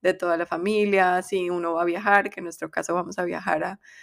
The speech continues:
a pasar Navidad con la familia de mi esposo. O sea, hay muchas cosas al tiempo. A eso súmenle, pues, las que están en una, en un cierre, digamos, de año, por ejemplo, en negocios que son de retail, cosas de ese estilo que en esta época se pone muy pesado. Hay otras que,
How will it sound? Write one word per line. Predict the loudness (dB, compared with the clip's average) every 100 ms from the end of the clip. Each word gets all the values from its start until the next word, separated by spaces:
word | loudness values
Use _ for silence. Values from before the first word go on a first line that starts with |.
| -20 _
a | -4 -2
pasar | -2 -2 -2
Navidad | -2 -2 -2 -2 -4 -4
con | -4 -4 -4
la | -4
familia | -2 -2 -2
de | -2
mi | -4
esposo. | -2 2 4 2
O | 2
sea, | 4 4
hay | 4
muchas | -2 -4 -6 -6
cosas | -6 -6 -4 -4
al | -4
tiempo. | -2 -2 -2 -6 -8 0
A | 2
eso | 2 -2
súmenle, | -4 -4 0 0 -2 -6 _ _ _ -8
pues, | -4
las | -4 -2
que | -2 -4 -6
están | -6 -4 -4
en | -6
una, | -4 0 0 -2
en | -6 -8
un | -8 -8 -8
cierre, | 4 6 6 4 0
digamos, | 0 0 0
de | 0 2
año, | 2 2 -2
por | -2 -2
ejemplo, | -2 -4 -8 -12 _ _ _ _
en | -8 -6 -4 -6
negocios | -4 -6 -6
que | -6 -4
son | -4
de | 0 2
retail, | 4 2 4 4 4 2 -2
cosas | -2 0 -2
de | -2
ese | -4
estilo | -2 0 0 0
que | 0 -2 -4
en | -8
esta | -10 -8 -4 -2
época | -4 0 0 0
se | -2
pone | -2 -2 -2
muy | -2 -2
pesado. | 0 2 6 6 6
Hay | 4
otras | 2 -4 -4
que, | -2 -2